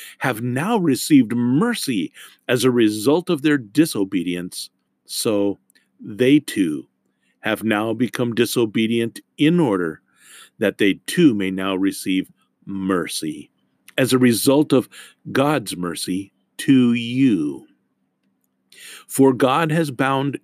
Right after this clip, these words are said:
everyone over to disobedience so that he may have mercy on them all. Oh, the depth of the riches of the wisdom and knowledge of God!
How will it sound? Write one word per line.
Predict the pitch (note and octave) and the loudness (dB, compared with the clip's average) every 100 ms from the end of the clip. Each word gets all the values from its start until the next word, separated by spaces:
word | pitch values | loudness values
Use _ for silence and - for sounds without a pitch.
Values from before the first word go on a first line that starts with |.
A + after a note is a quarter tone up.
| - | -6
everyone | B2 C#3+ E3 E3+ D#3 | 2 4 4 2 0
over | G#2 G2 G#2 A#2+ _ _ _ - | -2 -2 -4 -6 _ _ _ -6
to | G#2 | -4
disobedience | F#2 G#2 - C3 A2+ G2 F#2 F#2 - - - _ - - _ | -2 -2 2 0 2 0 -2 -6 -10 -12 -12 _ -20 -20 _
so | - B2 | -2 0
that | G#2 G2 | 2 0
he | - C3 C#3 | 0 2 4
may | C3+ C3 B2+ | 4 2 0
have | - A#2 A#2 A2 F2 | -2 -4 -2 -4 -6
mercy | F#2 G#2+ A#2 - - F2 F2+ - _ | -4 -2 -2 -2 -6 -6 -8 -14 _
on | F#2 G#2 | -6 -4
them | A2 A2 | -4 -4
all. | F#2 E2+ D#2+ - _ _ _ _ _ _ _ _ _ _ | -4 -6 -10 -14 _ _ _ _ _ _ _ _ _ _
Oh, | G#2+ A#2+ B2+ C3 C3+ C3+ C3+ | 2 4 6 6 6 6 4
the | G#2 E2+ | 2 -2
depth | D2 _ A2 C3+ - - - - - - | -4 _ -2 -2 -4 -14 -20 -20 -20 -4
of | A2 G#2 | -2 0
the | G#2+ F2 | 2 2
riches | F2+ G#2 C3+ E3 - F3+ F3+ E3+ - | 0 2 4 4 0 -2 -2 -4 -8
of | - F#2 | -12 -4
the | F2 | -2
wisdom | E2 G#2 C#3+ D3+ - A2 | -2 2 4 4 0 -2
and | G2 G2 | -2 -4
knowledge | G2+ G#2+ A2 - | -4 -4 -2 -4
of | G#2 | -4
God! | A2 E2+ D#2 D#2 | -4 -6 -10 -18